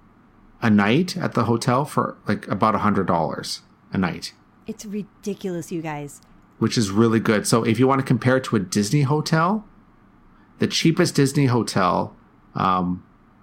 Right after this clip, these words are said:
Speaker 1: is the Celebration Hotel, and that works out to about three hundred dollars a night. And that's
Speaker 2: They,
Speaker 1: the
Speaker 2: they
Speaker 1: cheapest.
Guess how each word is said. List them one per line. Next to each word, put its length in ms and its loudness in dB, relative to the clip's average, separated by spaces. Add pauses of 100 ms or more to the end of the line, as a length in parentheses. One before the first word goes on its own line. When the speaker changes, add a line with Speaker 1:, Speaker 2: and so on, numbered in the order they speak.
(500)
Speaker 1:
is 280 0
the 100 -4
Celebration 640 0
Hotel, 500 -2 (300)
and 140 0
that 160 0
works 280 0
out 120 0
to 100 -4
about 260 -2
three 200 -2
hundred 260 0
dollars 400 -2
a 40 -4
night. 420 -6 (1200)
And 100 0
that's 160 0
Speaker 2:
They, 100 0
Speaker 1:
the 60 2
Speaker 2:
they 120 -4
Speaker 1:
cheapest. 120 0